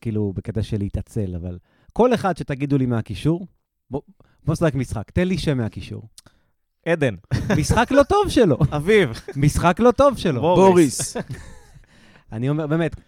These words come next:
Speaker 1: אין, אין שחקן אחד בקישור שאפשר לג-, אני באמת אומר, בזבוז זמן.
Speaker 2: חילוף, אה, חילוף נכון, אני חייב להגיד.
Speaker 1: כן, כן,
Speaker 2: חילוף
Speaker 1: דבר-,
Speaker 2: נכון.
Speaker 1: דברים לא עבדו אתמול בחצי הראשון, דברים עבדו יותר
Speaker 2: היה
Speaker 1: טוב
Speaker 2: אפילו
Speaker 1: בחצי
Speaker 2: את יצחק יותר
Speaker 1: השני.
Speaker 2: מוקדם.
Speaker 1: נכון, מסכים במאה אחוז. אה,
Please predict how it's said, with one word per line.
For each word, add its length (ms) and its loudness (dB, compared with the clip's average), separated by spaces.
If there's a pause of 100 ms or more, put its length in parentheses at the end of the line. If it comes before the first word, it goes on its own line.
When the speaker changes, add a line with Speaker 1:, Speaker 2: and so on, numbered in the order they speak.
Speaker 1:
אין, 240 0
אין 160 2
שחקן 360 0
אחד 240 -2
בקישור 540 -2
שאפשר 400 -4
לג-, 180 -6 (200)
אני 340 -6
באמת 220 -2
אומר, 180 -2
בזבוז 380 -6
זמן. 200 -8 (260)
Speaker 2:
חילוף, 500 -4
אה, 40 -2 (340)
חילוף 360 -8
נכון, 280 -6 (320)
אני 100 -20
חייב 180 -16
להגיד. 160 -12
Speaker 1:
כן, 200 0 (100)
כן, 100 -6
Speaker 2:
חילוף 160 -2
Speaker 1:
דבר-, 120 -2
Speaker 2:
נכון. 140 -4
Speaker 1:
דברים 360 -2
לא 140 2
עבדו 240 2
אתמול 180 -2
בחצי 380 -4
הראשון, 360 -4
דברים 260 -6
עבדו 180 -4
יותר 160 -4
Speaker 2:
היה 140 0
Speaker 1:
טוב 60 -2
Speaker 2:
אפילו 160 2
Speaker 1:
בחצי 140 0
Speaker 2:
את 40 -2
יצחק 120 -4
יותר 180 4
Speaker 1:
השני. 80 4
Speaker 2:
מוקדם. 260 0 (560)
Speaker 1:
נכון, 320 -2 (120)
מסכים 340 -6
במאה 300 -2
אחוז. 320 -14 (280)
אה, 60 -10